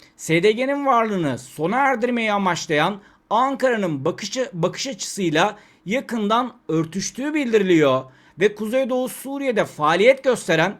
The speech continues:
A B D öncülüğündeki Uluslararası Koalisyon Güçleri Komutanı General Joe Vowell ise yapmış olduğu açıklamada S D G ile ortaklıklarının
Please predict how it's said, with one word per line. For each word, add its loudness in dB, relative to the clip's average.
A 4
B 6
D -4
öncülüğündeki 0
Uluslararası 2
Koalisyon -2
Güçleri 0
Komutanı 0
General 2
Joe 2
Vowell 4
ise 2
yapmış -2
olduğu 2
açıklamada 2
S 0
D 4
G -2
ile 2
ortaklıklarının -2